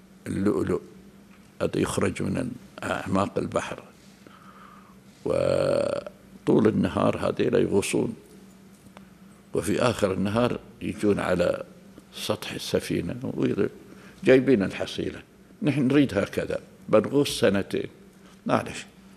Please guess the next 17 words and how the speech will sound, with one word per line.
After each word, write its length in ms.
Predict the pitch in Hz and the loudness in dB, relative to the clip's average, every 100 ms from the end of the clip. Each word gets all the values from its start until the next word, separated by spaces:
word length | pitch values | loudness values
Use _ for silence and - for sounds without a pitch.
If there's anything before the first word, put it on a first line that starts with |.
| - | 0
بس 120 | 117 | 2
سنتين 580 | - 98 101 - 117 90 - | 4 2 2 4 4 2 -6
مش 140 | 117 - | -6 0
كن 200 | 95 - | -2 0
جع-، 320 | - 95 - - - 92 | -2 -4 -6 -16 -8 -2
عجاف، 480 | 98 92 110 101 - - | 0 4 4 2 -10 -4
لا، 180 | 143 160 - - | -2 -2 -6 -18
يكون 240 | - 95 | -8 -8
في 260 | - 117 113 | -4 0 0
نش-، 180 | 104 | 0
نشاط، 380 | - 123 151 156 - - - | 0 0 4 2 2 -18 -10
عشان 240 | - - | -6 -2
لما 260 | 95 95 117 | 0 4 4
نجي 260 | 160 - 110 | 4 4 2
نحن 260 | 92 101 | 2 0
بعد 280 | 98 110 - | 4 4 2
السنتين 600 | 107 - 98 101 113 120 | -2 0 0 0 4 2